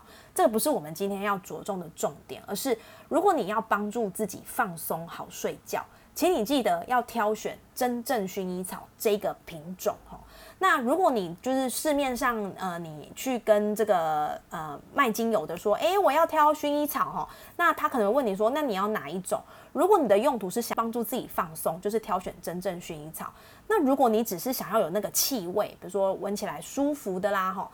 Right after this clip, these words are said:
你可以选醒目薰衣草，主要是它这个用途是用在香氛，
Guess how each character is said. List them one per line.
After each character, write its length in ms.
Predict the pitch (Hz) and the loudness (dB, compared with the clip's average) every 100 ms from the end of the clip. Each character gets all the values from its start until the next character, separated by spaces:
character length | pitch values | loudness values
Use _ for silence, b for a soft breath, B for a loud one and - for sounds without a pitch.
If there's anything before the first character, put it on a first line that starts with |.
| B B | B B
你 100 | 190 | -6
可 140 | 226 | 0
以 100 | 240 | 0
选 240 | 226 190 131 | 0 -4 -6
醒 280 | - - 151 | -6 -6 -6
目 220 | 208 233 | -2 -2
薰 160 | 190 196 185 | -2 -6 -6
衣 140 | 190 | -4
草， 240 | 185 247 - B B B | -4 -6 -8 B B B
主 120 | - | 4
要 120 | 262 339 | 6 6
是 140 | 330 | 4
它 160 | 277 285 | 2 2
这 80 | |
个 320 | 254 208 180 - _ | 8 8 6 0 _
用 260 | 330 294 196 | 4 4 4
途 220 | - 170 | -6 -6
是 160 | - 214 | -4 0
用 180 | 226 | 0
在 140 | 202 196 | -2 -4
香 340 | - 170 180 | -6 -6 -8
氛， 280 | 180 170 | -6 -6